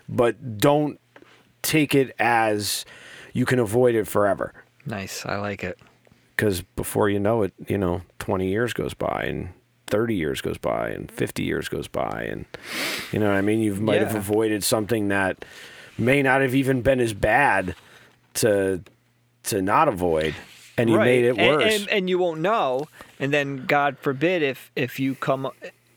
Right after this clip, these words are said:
Speaker 2: if you, if you're avoiding a, a s-,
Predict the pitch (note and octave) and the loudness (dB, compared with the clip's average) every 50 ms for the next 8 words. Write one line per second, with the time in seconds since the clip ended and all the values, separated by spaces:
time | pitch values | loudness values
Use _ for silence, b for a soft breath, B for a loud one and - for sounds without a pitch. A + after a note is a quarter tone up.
0 | _ - - C3+ - - C#3+ D3+ D#3+ D#3 D3+ D3 C#3+ A#2+ B B B B B B | _ -4 -4 -4 -2 -2 -2 0 0 0 -2 -2 -4 -6 B B B B B B
1 | B B B B B B B B B - D3 C3 F3+ F3+ D#3+ C3+ C#3 D#3+ E3 E3 | B B B B B B B B B -6 -2 0 2 2 2 2 2 4 4 4
2 | E3 D#3+ D3+ C#3 B2+ A#2+ A#2 - - B2+ A2+ A2+ - - | 4 2 0 -2 0 -2 -2 -2 -2 -2 -2 -2 -4 -8